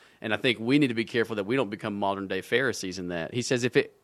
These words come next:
it wasn't granted with the ability to give life. If it had been, then righteousness would certainly be on the basis of the law. So we're in Galatians three twenty-two now. But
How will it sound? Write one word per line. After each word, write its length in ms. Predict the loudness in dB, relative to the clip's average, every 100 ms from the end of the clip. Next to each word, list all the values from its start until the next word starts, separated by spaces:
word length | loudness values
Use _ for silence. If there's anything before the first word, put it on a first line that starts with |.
| -10
it 200 | -8 0
wasn't 280 | 0 0 0
granted 340 | 2 4 4
with 100 | 0
the 80 | 0
ability 260 | 0 0 0
to 60 |
give 160 | -4 0
life. 460 | 2 4 2 -4 _ _ _ _
If 160 | -2 0
it 60 |
had 220 | 6 6 6
been, 200 | 2 4
then 100 | 6
righteousness 520 | 6 6 -2 -6 -4
would 100 | -4
certainly 300 | 2 2 2
be 180 | 0 2
on 80 | 2
the 80 |
basis 380 | 0 -2 -4 -4
of 40 | -2
the 80 |
law. 200 | 2 4
So 100 | 2
we're 60 | 0
in 60 | -2
Galatians 360 | -2 -2 -6
three 160 | -10 -10
twenty-two 440 | -6 -6 -4 -6
now. 180 | -6 -8 -12 _ _ _ _ _ _ _ _ _ -20
But 720 | 0 4 6 4 -2 -16